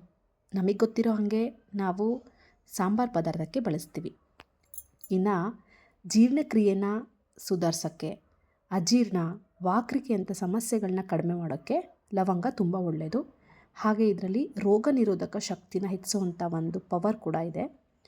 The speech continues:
ಯಕೃತ್ನಲ್ಲಿರುವಂತಹ ವಿಷಕಾರಿ ಅಂಶಗಳನ್ನ ಹೊರಹಾಕಕ್ಕೂ ಕೂಡ ಸಹಾಯ ಮಾಡುತ್ತೆ. ರಕ್ತದಲ್ಲಿರುವಂತಹ ಸಕ್ಕರೆ ಪ್ರಮಾಣವನ್ನ ನಿಯಂತ್ರಿಸೋಕ್ಕೂ ಕೂಡ ಸಹಾಯ ಮಾಡುತ್ತೆ. ಹೊಟ್ಟೆ ಹಾಗೆ ಯಕೃತ್ತಲ್ಲಿರುವಂತಹ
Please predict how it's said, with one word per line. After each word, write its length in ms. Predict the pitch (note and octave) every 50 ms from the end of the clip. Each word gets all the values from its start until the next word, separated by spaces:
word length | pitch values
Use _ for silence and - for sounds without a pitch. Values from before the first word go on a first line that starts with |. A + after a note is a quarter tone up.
| _ _ _ _ _ _ _ _ _ _ _ _ _ _ _ _ _ _ _ -
ಯಕೃತ್ನಲ್ಲಿರುವಂತಹ 1000 | G3 G#3 G#3 - - - D#4 D4 D4+ D4 C#4+ C4+ B3+ A#3+ A#3+ A#3 A3 G#3+ A3 A#3 A3+ A3
ವಿಷಕಾರಿ 540 | F#3 F#3 - - A3+ A3+ - C4 C4 C4+
ಅಂಶಗಳನ್ನ 520 | A#3+ G3+ F#3+ - - G3+ F#3+ F#3+ F#3+ F#3+ G3 G3
ಹೊರಹಾಕಕ್ಕೂ 680 | G#3 F3 F#3+ F#3 G3 G3 G#3 G3 - - F#3 - - G#3
ಕೂಡ 180 | G#3 - E3+ E3+
ಸಹಾಯ 460 | E3+ E3 - E3+ E3 - F3 F3+ F3+
ಮಾಡುತ್ತೆ. 600 | F#3+ F3+ E3 E3 - - F3 G3+ C4 - - - - - - _ - - - _ _ -
ರಕ್ತದಲ್ಲಿರುವಂತಹ 1160 | - G3 G3 - - - C#4 A#3 A#3+ A3 G#3+ G#3 G#3 G3+ F#3+ F#3 F#3+ - - F3 E3+ E3 F#3+ G3+ A3 A#3+ - - - -
ಸಕ್ಕರೆ 480 | - - - G3+ F#3+ - - - C#4+ D4
ಪ್ರಮಾಣವನ್ನ 640 | D4 A3+ G3 F3+ F3+ F3+ F3+ F#3+ F#3 F#3 F3+ F#3 F#3+
ನಿಯಂತ್ರಿಸೋಕ್ಕೂ 840 | F#3 F#3 F#3 G3 G#3 A3 A#3 A#3 A3+ G#3+ - - A3 G#3 - - A3 G#3+
ಕೂಡ 200 | - F#3+ F3+ F3+ F#3+
ಸಹಾಯ 380 | F3+ - F3+ E3+ - E3 E3 E3+
ಮಾಡುತ್ತೆ. 640 | E3+ E3+ E3+ D#3+ D#3+ - - F#3 A3+ C#4 - _ _ _ _ _ _ _ _ _ _ _ _
ಹೊಟ್ಟೆ 440 | _ - - A3+ A3 A3+ - - C#4
ಹಾಗೆ 520 | C#4 B3 A#3+ G#3 G3 F#3+ G#3 A3+ A#3 A#3+ -
ಯಕೃತ್ತಲ್ಲಿರುವಂತಹ 1120 | G3 G3+ G3 G3+ - A#3+ B3 A#3+ - A3 G#3 F#3+ F#3 G3 G3 F#3+ F#3 F#3 - - F#3+ - -